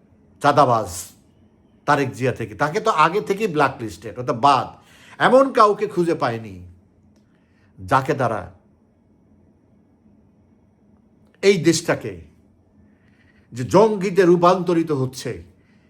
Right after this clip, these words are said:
এখান থেকে রক্ষা করা যাবে। তাদের মেইন কনসার্ন এটা। আমরা খেয়ে বাঁচি না ম-,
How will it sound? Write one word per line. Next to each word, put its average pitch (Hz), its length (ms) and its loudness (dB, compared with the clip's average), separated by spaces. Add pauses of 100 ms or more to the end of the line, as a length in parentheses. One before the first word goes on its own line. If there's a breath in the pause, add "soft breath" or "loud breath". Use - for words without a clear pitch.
(120 soft breath)
এখান 139 260 -6
থেকে 131 200 -4
রক্ষা 110 300 -6
করা 107 220 -10
যাবে। 87 320 -14 (200)
তাদের 147 240 0
মেইন 175 360 0
কনসার্ন 165 500 0
এটা। 98 280 -8
আমরা 139 280 -2
খেয়ে 196 360 2
বাঁচি 202 320 2
না 185 120 -2
ম-, 156 240 -6